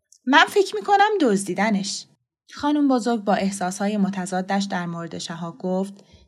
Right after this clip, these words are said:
«نه، خدا نکنه. اصلاً کی بچه لالو عقب مونده می‌خواد؟»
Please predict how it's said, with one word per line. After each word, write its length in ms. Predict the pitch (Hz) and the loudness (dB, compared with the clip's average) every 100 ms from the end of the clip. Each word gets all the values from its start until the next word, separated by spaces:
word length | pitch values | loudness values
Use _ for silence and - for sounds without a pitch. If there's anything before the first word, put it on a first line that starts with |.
| - | 0
«نه، 440 | 262 285 269 254 - - | 4 6 6 4 0 -12
خدا 460 | - 277 208 226 370 494 | 2 4 4 2 2 0
نکنه. 500 | - 302 247 247 240 - - | 2 4 4 4 0 -10 -8
اصلاً 280 | 240 247 294 | -2 2 2
کی 140 | 285 302 | 2 0
بچه 460 | 427 427 349 302 | 0 -2 2 2
لالو 320 | 262 262 247 262 | 4 4 4 4
عقب 360 | 254 240 220 214 | 4 6 4 2
مونده 280 | 214 202 | 0 0
می‌خواد؟» 540 | 202 202 - 202 202 | 0 0 -2 0 0